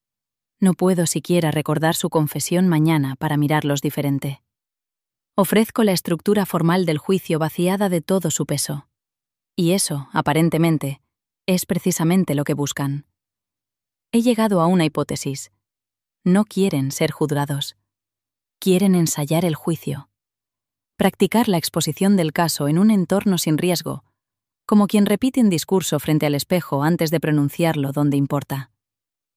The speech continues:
Yo soy el simulacro. La audiencia previa al estreno.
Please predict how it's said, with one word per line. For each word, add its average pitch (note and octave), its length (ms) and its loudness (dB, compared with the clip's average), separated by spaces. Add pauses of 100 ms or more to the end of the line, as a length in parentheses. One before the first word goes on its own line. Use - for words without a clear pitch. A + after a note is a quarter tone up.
(380)
Yo F#3 220 0
soy E3 320 -2
el C#3 80 -6
simulacro. C#3 680 -2 (1040)
La F3 140 2
audiencia F3 560 0
previa D#3 380 -2
al C#3 100 -4
estreno. C#3 600 -2